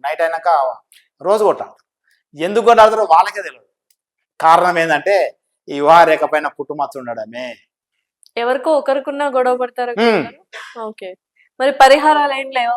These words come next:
Speaker 2: వాటికి?
Speaker 1: పరిహారాలు ఉంటాయి. అయితే కొందరికి ఏమైతుందంటే ఇట్లా వివాహ రేఖ పైన పుట్టుమచ్చ ఉంటే చేసుకున్న వాళ్ళు చనిపోతారు.
Speaker 2: హ్మ్.
Speaker 1: ఆపోజిట్ వాళ్ళు, వీళ్ళు చనిపోరు.
Speaker 2: హ్మ్.
Speaker 1: భర్త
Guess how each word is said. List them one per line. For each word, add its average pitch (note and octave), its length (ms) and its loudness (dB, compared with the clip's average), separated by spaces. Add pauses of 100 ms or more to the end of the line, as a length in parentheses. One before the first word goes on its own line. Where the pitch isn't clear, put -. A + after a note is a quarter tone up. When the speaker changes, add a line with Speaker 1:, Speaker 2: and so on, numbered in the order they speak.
Speaker 2:
వాటికి? A3+ 300 -8 (260)
Speaker 1:
పరిహారాలు F3+ 540 4 (100)
ఉంటాయి. E3 280 0 (580)
అయితే F3 180 2 (180)
కొందరికి F3 500 2
ఏమైతుందంటే F3 560 0 (760)
ఇట్లా D#3+ 220 4 (1600)
వివాహ F3+ 300 4
రేఖ F3+ 220 0
పైన F3 220 0
పుట్టుమచ్చ E3 440 -4
ఉంటే E3+ 180 -2 (680)
చేసుకున్న F3 420 -4 (100)
వాళ్ళు D#3+ 240 2
చనిపోతారు. C3 440 -8 (720)
Speaker 2:
హ్మ్. A3 160 -20 (400)
Speaker 1:
ఆపోజిట్ F3+ 380 -4
వాళ్ళు, - 120 -16 (100)
వీళ్ళు F3+ 180 -6
చనిపోరు. - 360 0 (320)
Speaker 2:
హ్మ్. G3 200 -12 (1000)
Speaker 1:
భర్త - 200 0